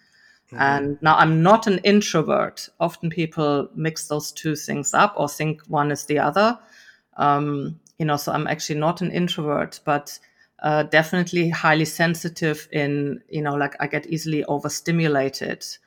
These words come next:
Speaker 2: or, you know,
Speaker 1: Mm-hmm.
Speaker 2: which is why the hustle mentality, you know, that is so, like, rampant online has never, ever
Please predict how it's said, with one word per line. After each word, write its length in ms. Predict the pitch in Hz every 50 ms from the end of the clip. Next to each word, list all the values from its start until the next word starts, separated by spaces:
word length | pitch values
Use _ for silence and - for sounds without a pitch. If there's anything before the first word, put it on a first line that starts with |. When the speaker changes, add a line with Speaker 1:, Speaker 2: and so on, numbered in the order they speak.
| _ _ _ _ _ _ _ _
Speaker 2:
or, 500 | - - 139 139 139 139 139 135 135 135 -
you 60 | 160
know, 60 | 147
Speaker 1:
Mm-hmm. 60 | 143 147
Speaker 2:
which 140 | 160 156
is 160 | 175 160 - -
why 220 | 170 170 170 170
the 80 | 165 165
hustle 420 | 139 - - 175 165 - - 185
mentality, 1080 | 175 165 160 147 147 - - - 143 135 135 135 131 - - - 139 139 139 139 139 - -
you 100 | - 139
know, 180 | 139 139 139 139
that 180 | 139 139 135 -
is 140 | 143 - -
so, 560 | - - - - - - - - 151 151 151 147
like, 220 | 143 139 131 -
rampant 560 | 139 143 143 151 160 160 - - 139 139 135 -
online 640 | - 135 135 139 135 135 135 139 135 135 135 139 - _ - - - - - - - - _ _ _ _ _ _ _ _
has 280 | - - 147 135 - -
never, 520 | 156 151 151 156 160 160 160 151 143 - -
ever 680 | - 151 151 151 151 143 139 139 135 131 135 - -